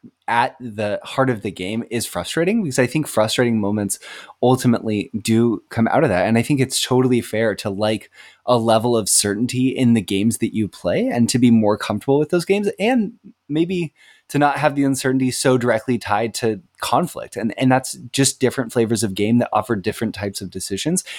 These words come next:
And it doesn't mean that one is more right or one is more wrong than the other. And I definitely don't think we should be saying, "Oh, this is better or worse." And I don't think that's what we were doing,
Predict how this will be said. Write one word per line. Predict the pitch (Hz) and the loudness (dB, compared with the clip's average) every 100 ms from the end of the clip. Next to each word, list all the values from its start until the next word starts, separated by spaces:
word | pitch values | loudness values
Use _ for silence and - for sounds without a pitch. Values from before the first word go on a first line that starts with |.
| - | -4
And | 131 | 0
it | 135 | 2
doesn't | 131 139 | 2 4
mean | 127 117 | 4 4
that | 113 | 2
one | 110 113 | 2 2
is | 110 117 | 2 0
more | 104 | 2
right | 104 113 92 | 4 2 2
or | 104 | 0
one | 101 107 | 2 0
is | 104 104 | 0 -4
more | 95 | -4
wrong | 101 101 98 | -2 0 -2
than | 95 | -4
the | 92 | -2
other. | 131 113 | 0 2
And | 107 | 2
I | 113 | 0
definitely | 139 143 | 2 2
don't | 127 127 | 0 -2
think | 120 - - _ - | -8 -10 -20 _ 0
we | 131 165 | 2 2
should | - 151 127 117 | 2 2 0 -2
be | 123 | -2
saying, | 127 113 | 0 0
"Oh, | 131 147 | 2 4
this | 131 127 | 2 0
is | 113 113 _ _ - | -4 -8 _ _ -2
better | 127 127 117 | 0 2 2
or | 131 | 2
worse." | 226 - | 2 0
And | |
I | 220 | -2
don't | 269 240 | -2 -2
think | 196 | -4
that's | 175 151 | -2 -2
what | 117 | -2
we | 107 | -2
were | 101 | -6
doing, | 95 202 180 123 | -2 2 4 2